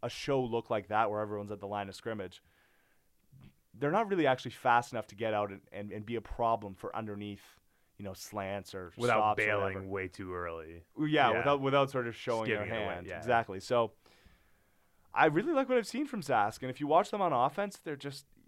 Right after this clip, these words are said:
Speaker 1: you could tell they, they have some interesting formations. They have a bunch formation that they like to run out of where they'll have three receivers bunched pretty close to the offensive formation, and they'll run slice motions out of that where they'll,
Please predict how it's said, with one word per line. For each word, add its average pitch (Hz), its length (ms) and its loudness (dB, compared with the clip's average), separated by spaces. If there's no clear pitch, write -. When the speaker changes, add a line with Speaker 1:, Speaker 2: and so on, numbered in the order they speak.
Speaker 1:
you 147 160 -6
could 170 140 -8
tell 175 320 2
they, 113 180 -2
they 123 100 -8
have 175 200 2
some 180 140 -8
interesting 175 360 -8
formations. 131 580 -2
They 110 100 -6
have 147 140 2
a 131 60 4
bunch 113 360 -2
formation 139 540 -2
that 131 120 -4
they 120 80 -2
like 123 180 0
to 117 80 -6
run 110 220 -2
out 120 160 0
of 135 160 -4
where 101 300 -2
they'll 113 160 0
have 107 320 4
three 139 220 2
receivers 123 600 -2
bunched 113 500 -4
pretty 117 180 0
close 113 400 -2
to 101 360 -6
the 120 100 -4
offensive 120 480 2
formation, 110 580 -2
and 101 120 -6
they'll 104 140 -2
run 107 320 -4
slice 123 480 4
motions 120 360 2
out 110 120 6
of 104 60 2
that 104 220 6
where 104 160 0
they'll, 98 320 -4